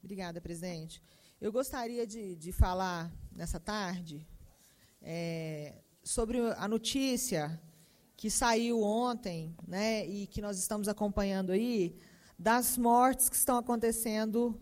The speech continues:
no centro de internamento do cage. Nós tivemos, deputada Arlete, em vinte dias, três mortes no cage. Nós sabemos que o problema do cage, ele vem se arrastando há anos,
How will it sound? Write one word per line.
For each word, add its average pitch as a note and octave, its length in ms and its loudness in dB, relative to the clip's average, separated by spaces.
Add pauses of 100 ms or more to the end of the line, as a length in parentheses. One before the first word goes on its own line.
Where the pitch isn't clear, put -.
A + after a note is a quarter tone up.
no G#3 280 0
centro A3+ 380 0
de A3+ 120 -4
internamento G#3 800 -2 (300)
do A3 100 0
cage. D#3 560 0 (840)
Nós B3 200 4
tivemos, B3 560 6
deputada F#3 380 2
Arlete, D#3 640 0 (240)
em C#4+ 240 2
vinte D4+ 600 4
dias, F#3+ 840 -2 (720)
três E4 760 8 (120)
mortes A3+ 480 6
no A3+ 100 -6
cage. - 560 -6 (720)
Nós B3 220 0
sabemos C4 880 4 (300)
que - 80 -6
o B3 60 0
problema A#3+ 360 4
do A3+ 120 0
cage, F#3 680 2
ele G3 200 -2
vem B3 120 2
se B3 120 -2
arrastando B3 560 0
há G#3+ 100 6
anos, B3+ 680 0